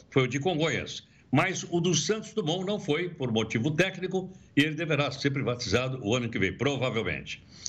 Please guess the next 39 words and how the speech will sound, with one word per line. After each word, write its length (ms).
Agora, 220
outra 200
coisa 220
que 60
chama 160
atenção. 520
Dos 280
dez 320
aeroportos, 600
a 80
cidade 440
de 80
Tóquio, 360
no 80
Japão, 540
tem 120
os 200
dois. 520
O 80
primeiro 320
colocado 600
é 200
de 100
Tóquio 400
e 40
o 20
terceiro 360
também. 380
Mas 180
o 80
que 100
é 60
que 80
chama 200
atenção? 580
Chama 180
atenção 320
o 40
seguinte: 460